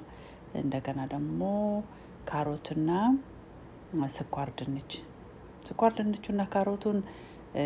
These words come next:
ቀቀል አደርገዋለሁ፣ ሳላበስል ስቲም አደርገዋለሁኝ። እ፣ ምክንያቱም እንደምታዩት አጠቤዋለሁ በጣም። ግን ካሮቴም ስኳር ድንቼም ያደረ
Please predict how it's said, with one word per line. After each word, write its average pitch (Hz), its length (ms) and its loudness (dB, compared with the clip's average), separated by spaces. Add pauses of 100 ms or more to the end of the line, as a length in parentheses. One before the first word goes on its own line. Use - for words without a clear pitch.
ቀቀል 156 380 2
አደርገዋለሁ፣ 147 600 2
ሳላበስል 139 640 4
ስቲም 147 320 0
አደርገዋለሁኝ። 170 800 4 (640)
እ፣ 160 120 2 (180)
ምክንያቱም 143 440 0
እንደምታዩት 135 640 -2
አጠቤዋለሁ 175 640 4
በጣም። 175 400 2
ግን 196 240 2
ካሮቴም 151 580 2 (600)
ስኳር - 360 0
ድንቼም 156 640 6
ያደረ 139 400 4